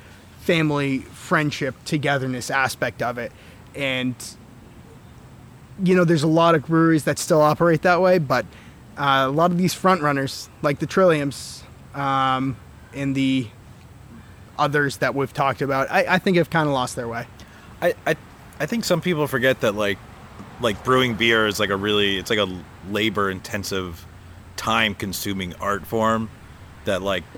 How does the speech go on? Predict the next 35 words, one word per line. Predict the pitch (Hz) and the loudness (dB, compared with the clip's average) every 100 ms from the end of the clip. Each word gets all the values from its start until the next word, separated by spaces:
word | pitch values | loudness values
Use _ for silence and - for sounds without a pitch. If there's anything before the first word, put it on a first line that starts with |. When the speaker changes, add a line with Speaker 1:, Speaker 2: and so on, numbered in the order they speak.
| - - | -20 -8
Speaker 2:
it | 120 - - | -6 -6 -2
costs | 123 123 - | 0 2 2
a | |
lot | 113 107 | 2 4
of | 98 | 2
money, | 98 110 123 127 - - - - | 0 0 0 -2 -8 -20 -20 -14
and | 101 | -6
it's | 107 - | -6 -2
not, | 113 113 107 - - | 2 2 2 -6 -12
it's | 107 120 | -6 0
not | 117 | 2
a | 104 | 2
perfect | - 113 - 104 | 0 -2 -2 -6
science, | - 101 104 104 - | -4 -2 0 -2 -4
really, | 101 101 107 110 110 - - - - - - | -4 -2 -2 -2 -6 -18 -20 -20 -20 -20 -16
and | 104 101 | -8 -6
there's | 95 | -2
obviously | 101 101 101 113 | 0 0 -2 -2
a | 101 | -2
lot | 98 92 | -2 -2
of | |
shit | - 104 - | -4 -4 -6
that | - | -10
can | 101 | -4
go | 98 | -2
wrong | 98 95 98 95 | -2 -2 -2 -4
in | 95 104 | -8 -4
it. | 117 107 - - - - - - - - | -4 -6 -18 -20 -20 -20 -18 -18 -16 -8
But | 120 110 104 - - - - - - - | 0 2 0 -4 -20 -20 -20 -20 -10 -4
I | 110 | -2
think | 139 113 | 0 -4
where | 107 110 107 | 0 2 2
the | 104 | 0
problem | - 110 107 107 104 | 0 2 2 2 -2
arises | 101 98 95 92 98 92 92 90 | 0 2 2 0 -2 -4 -6 -10